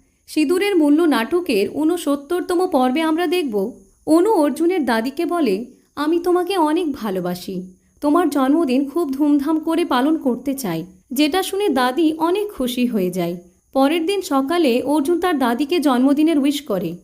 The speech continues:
তখন মিশ্রি উইশ করতে গেলে দাদি বলে, "তোর মতো দেখানোর জন্য কিছু করতে হবে না,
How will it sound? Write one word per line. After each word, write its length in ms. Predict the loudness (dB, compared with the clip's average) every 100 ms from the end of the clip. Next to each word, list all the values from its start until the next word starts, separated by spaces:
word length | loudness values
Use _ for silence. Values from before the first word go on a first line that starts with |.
| _ -4
তখন 360 | -4 -2 2
মিশ্রি 480 | 2 2 0 2 2
উইশ 280 | 2 -2 -2
করতে 380 | -4 -4 -2 -2
গেলে 220 | 0 0
দাদি 300 | 0 0 0
বলে, 380 | 2 2 0 -4 -14 _ _ -2
"তোর 240 | 0 2
মতো 220 | 0 0
দেখানোর 460 | 0 -2 0 0 2
জন্য 240 | 2 2
কিছু 300 | 0 -2 -4
করতে 340 | -4 -4 -4 -4
হবে 300 | -4 -4 -4
না, 180 | -6